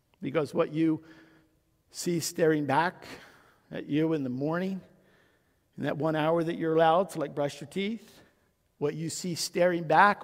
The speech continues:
all of that, all of it, the mortal body, what? Disappears, dissipates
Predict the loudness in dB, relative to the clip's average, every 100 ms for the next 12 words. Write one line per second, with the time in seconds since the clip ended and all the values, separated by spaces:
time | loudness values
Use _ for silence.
0 | 2 6 8 6 6 8 8 6 -6 -20
1 | -10 4 8 10 8 6 2 -2 -4 -14
2 | -6 -4 0 2 2 0 -2 0 4 6
3 | 6 4 -2 -2 -2 -2 -6 -18 -20 -20
4 | _ _ _ _ _ _ _ -10 -10 -10
5 | -12 -10 -10 -12 -18 -14 -14 -14 -18 -20
6 | -18 -16 -16 -18